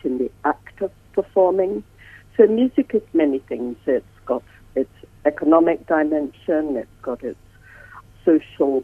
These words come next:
professional dimension. There are musicians who engage in music in all kinds of ways. I'm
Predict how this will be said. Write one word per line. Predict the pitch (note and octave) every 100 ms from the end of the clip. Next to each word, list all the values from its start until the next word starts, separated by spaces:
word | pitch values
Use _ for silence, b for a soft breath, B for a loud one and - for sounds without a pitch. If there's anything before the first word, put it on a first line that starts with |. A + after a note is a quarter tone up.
| -
professional | - C3 - D3 - - E3 D#3+
dimension. | D#3 D3 C#3+ C#3 C#3 - D#3 D3 D3 D3
There | C#3+ A#2+
are | B2+ A#2+ - -
musicians | - C3+ D3 C#3 D3+ D3+ F3+ E3 E3+ -
who | - C3+
engage | C#3 C3+ C#3 D3 D3
in | C#3+ C3
music | C3+ - C#3 -
in |
all | C3+ C3
kinds | - C3 C3 C#3+
of | -
ways. | C#3+ B2+ B2 - - - b b b b -
I'm | D3+ D3+ D3